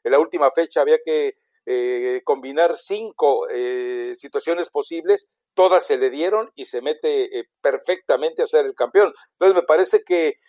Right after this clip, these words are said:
no le duele a León la forma en la que está en este momento en el torneo. Yo creo que lo va a aprovechar,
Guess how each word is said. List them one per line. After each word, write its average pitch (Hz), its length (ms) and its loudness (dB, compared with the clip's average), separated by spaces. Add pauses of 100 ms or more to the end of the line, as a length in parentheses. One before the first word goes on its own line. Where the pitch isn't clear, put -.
(140)
no 180 160 4
le 208 200 6
duele 180 460 4
a 143 60 6
León 165 320 2
la 139 100 2
forma 165 280 -2
en 151 80 -4
la 139 80 -4
que 131 100 -16
está 156 380 0
en 131 200 -10
este 147 220 -8
momento 143 380 -10
en 139 60 -8
el 123 120 -12
torneo. 120 360 -6
Yo 135 120 -4
creo 165 100 -4
que 147 100 -2
lo 131 80 -2
va 147 100 2
a - 20 -2
aprovechar, 147 500 -4